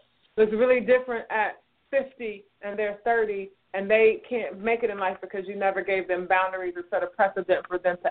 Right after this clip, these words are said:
act appropriately. And so this is, this is what the issue is. Some of these things that seem really little, like they won't be a problem, like maybe your boyfriend didn't start off hitting you, maybe he pushed you and he laughed about it.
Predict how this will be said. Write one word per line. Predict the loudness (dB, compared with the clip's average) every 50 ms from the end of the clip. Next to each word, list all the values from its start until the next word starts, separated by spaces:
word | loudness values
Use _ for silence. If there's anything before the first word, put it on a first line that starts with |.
| 0 2
act | 2 2 0 -2
appropriately. | -6 0 2 2 2 2 2 -2 -4 -4 -8 -12 -12 -16 -18 -8 -4
And | -2 2
so | 4 4 4
this | 4 4 4 4 4 0
is, | -2 -2 0 -2
this | -2 -2 -2
is | -6 -10
what | -10 -10 -8
the | -8 -8 -8
issue | -8 -8 -8 -8 -8
is. | -6 -8 -8 -12 _ _ _ _ 2
Some | 2 2 2
of | 0 -2
these | -4 -4 -6 -6 -4
things | -4 -4 -4 -6
that | -8 -10 -10 -10
seem | -8 -8 -6
really | -4 -4 -4 -4 -4
little, | -4 -4 -2 -2 -2
like | -4 -4 -6 -6
they | -6 -8
won't | -6 -6 -8 -8 -10 -10
be | -8 -8
a | -8
problem, | -2 2 4 4 4 4 2 -2 -6 -8 -12 _ _ 0
like | 2 2 4
maybe | 6 6 6 4 4 0
your | 0 0 0 0
boyfriend | 0 2 2 2 2 0 -2 -2 0
didn't | 2 2 0 0 -4
start | -4 -2 -2 0 -2
off | -2 -4 -4
hitting | -6 -6 -4 -6
you, | -6 -4
maybe | -4 -4 -6 -6 -10
he | -20
pushed | -12 _ -6 -6 -6 -4 -4
you | -4 -4
and | -2 -2
he | 0 2
laughed | 6 6 6 6 4 0 -8
about | -8 -8 -8 -10 -10 -10
it. | -14